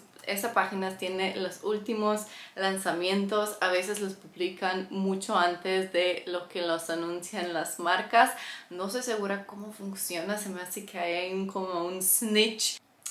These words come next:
un snake dentro de fábricas que dicen o se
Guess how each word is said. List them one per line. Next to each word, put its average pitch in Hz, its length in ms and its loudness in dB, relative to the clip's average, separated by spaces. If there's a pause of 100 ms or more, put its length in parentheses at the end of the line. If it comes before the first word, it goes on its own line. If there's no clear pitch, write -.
un 247 200 0
snake 190 520 4 (300)
dentro 220 380 4
de 180 100 8
fábricas 175 580 6
que 220 160 -8
dicen 190 580 -4
o 180 140 -4
se 180 420 -4